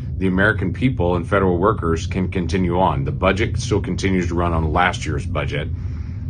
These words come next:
but Congress still stays in session seven days a week and works on appropriations until we get that work done.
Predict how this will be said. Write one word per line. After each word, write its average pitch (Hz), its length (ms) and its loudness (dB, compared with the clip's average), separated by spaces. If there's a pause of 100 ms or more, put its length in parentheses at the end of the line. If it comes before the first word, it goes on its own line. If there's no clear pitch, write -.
(160)
but 92 300 -2 (220)
Congress 101 480 0
still 98 220 0
stays 85 360 -2
in 82 100 -2
session 85 440 -2
seven 85 340 0
days 80 240 0
a 85 60 0
week 85 320 -2
and 82 160 -4
works 85 260 0
on 82 140 0
appropriations 80 720 -2
until 82 400 -2
we 78 120 -2
get - 180 0
that 71 180 -4
work 73 200 -2
done. 71 380 -4